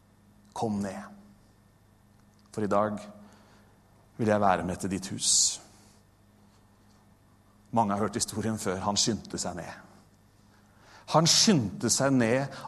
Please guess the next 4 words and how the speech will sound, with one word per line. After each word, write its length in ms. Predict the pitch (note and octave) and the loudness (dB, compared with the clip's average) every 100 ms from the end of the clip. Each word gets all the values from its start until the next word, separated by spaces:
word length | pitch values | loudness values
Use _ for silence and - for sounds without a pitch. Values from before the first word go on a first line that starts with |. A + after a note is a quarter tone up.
| - | 2
akkompagnert 1120 | C#3 - - - D3 C#3 A#2 G#2+ A#2+ B2+ - - - - B2 | 2 2 -4 2 2 2 2 2 0 -4 -6 -6 -12 0 2
av 240 | A#2+ C3 | 2 0
folkets 1000 | - - - G#2+ G2+ G#2 B2 A2+ - - - - _ _ _ _ - _ _ _ _ | -8 -6 -2 -2 -2 -4 -2 0 0 -2 -6 -20 _ _ _ _ -20 _ _ _ _
murring. 760 | C3+ C3 C#3 C#3+ G2 F#2+ A#2+ | 0 2 4 4 4 0 -4